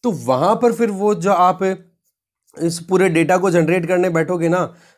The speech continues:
तो already डिले हो रखा है और ज़्यादा डिले होना शुरू हो जाएगा। अगर कास्ट की अगर बात करें तो हमारे यहाँ पर डेप्रिवेशन या फिर जो एडवर्सिटीज़ हैं,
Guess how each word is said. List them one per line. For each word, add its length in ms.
तो 140
already 380
डिले 260
हो 180
रखा 260
है 80
और 280
ज़्यादा 220
डिले 260
होना 400
शुरू 260
हो 140
जाएगा। 440
अगर 220
कास्ट 420
की 120
अगर 180
बात 240
करें 300
तो 60
हमारे 320
यहाँ 160
पर 120
डेप्रिवेशन 680
या 240
फिर 140
जो 220
एडवर्सिटीज़ 720
हैं, 180